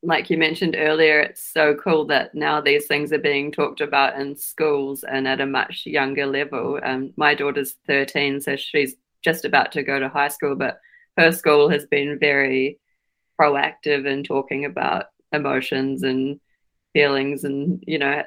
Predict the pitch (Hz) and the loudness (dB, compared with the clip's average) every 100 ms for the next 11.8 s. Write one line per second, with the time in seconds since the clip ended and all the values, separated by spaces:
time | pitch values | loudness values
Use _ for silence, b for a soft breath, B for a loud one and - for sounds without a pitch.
0 | - 139 - 143 143 139 139 143 135 135 | -4 -4 -2 -2 2 0 0 0 0 -2
1 | _ _ _ _ _ _ 147 - 147 139 | _ _ _ _ _ _ -2 0 -2 0
2 | 143 147 151 139 135 135 - 147 139 - | -2 0 2 2 0 -2 0 4 4 4
3 | 139 135 135 131 143 135 131 135 131 131 | 2 2 0 -4 -2 -2 0 0 0 -2
4 | - - 139 135 - 156 139 139 139 143 | -4 -2 -2 -2 -2 0 2 0 -6 -4
5 | 147 151 - - - 147 147 147 151 139 | 2 2 2 -4 -4 0 0 2 2 2
6 | 139 175 135 - - 185 440 - - - | 0 0 -2 -2 -6 6 6 6 -2 -14
7 | - - 156 180 - - - 165 - - | -10 4 4 4 -8 -8 0 0 0 -8
8 | - _ 156 160 151 - 165 160 156 151 | -8 _ 4 6 6 4 0 2 2 2
9 | 147 190 185 _ _ _ 156 147 143 147 | 0 -2 -8 _ _ _ -2 -2 -4 -6
10 | 175 - _ 165 165 175 175 175 160 151 | -8 -8 _ -2 0 2 0 4 2 2
11 | 147 143 175 151 151 156 185 - | 0 -2 -2 0 2 4 2 -2